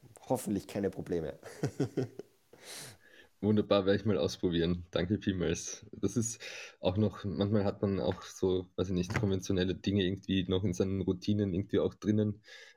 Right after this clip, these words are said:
Speaker 2: Äh, aber ja, äh, kleine Sch-, äh, kleine Steps, sag ich mal.
Speaker 1: Genau.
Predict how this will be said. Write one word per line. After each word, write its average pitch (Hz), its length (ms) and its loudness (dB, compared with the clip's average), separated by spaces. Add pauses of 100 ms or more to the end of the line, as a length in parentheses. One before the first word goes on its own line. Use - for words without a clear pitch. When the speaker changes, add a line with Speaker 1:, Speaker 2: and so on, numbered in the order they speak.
(120)
Speaker 2:
Äh, 92 60 0
aber 92 680 0
ja, 80 260 -2 (160)
äh, 80 300 0
kleine 92 260 0
Sch-, - 260 -4
äh, 90 120 0
kleine 117 340 4
Steps, - 520 -4
sag 80 140 -2
ich 87 120 -8
mal. 73 200 -2 (600)
Speaker 1:
Genau. 80 500 -4